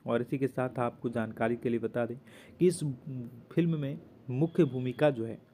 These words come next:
लीड रोल में आपको उत्कर्ष शर्मा और इशिता चौहान ने निभाया है, ठीक है। साथ ही आपको बता दें कि इसमें जो है नवाजुद्दीन सिद्दीकी और आपके मिथुन चक्रवर्ती भी फिल्म में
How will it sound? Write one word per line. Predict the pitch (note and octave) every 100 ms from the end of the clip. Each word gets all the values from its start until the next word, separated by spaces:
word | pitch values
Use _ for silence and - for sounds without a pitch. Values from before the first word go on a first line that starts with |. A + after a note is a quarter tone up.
| B2+
लीड | A#2 B2 A#2+
रोल | C3 C#3+
में | C3 B2+ - - - -
आपको | B2+ C3+ - -
उत्कर्ष | C#3+ - D#3+ D#3+ C3+
शर्मा | A#2+ A#2+ B2 C3+ - - -
और | C3+ C3 C#3 -
इशिता | C#3 - B2+ D3+ D#3+
चौहान | C3+ A#2+ A#2 B2+ C3
ने | B2 - - - - -
निभाया | A#2 A2+ A#2 G#2+
है, | G#2+ A#2 - -
ठीक | C#3
है। | E3 - - -
साथ | - D3 D3
ही | C3+ C3+
आपको | B2 A#2+ -
बता | B2 A#2+ B2+
दें | C3 - - - -
कि | C#3+
इसमें | D3+ D3 E3
जो | D3+ C3
है | B2 - _ _ _ -
नवाजुद्दीन | B2+ B2+ B2+ A#2+ B2 D#3 D3+
सिद्दीकी | B2+ A#2+ B2 C#3 C#3 - - - - -
और | C3 B2+ C3 - - - - -
आपके | C3+ C3+ -
मिथुन | B2+ B2+ E3
चक्रवर्ती | D3 C3+ B2 A#2+ - C3+
भी | B2+
फिल्म | A#2+ A#2
में | A#2+ D3+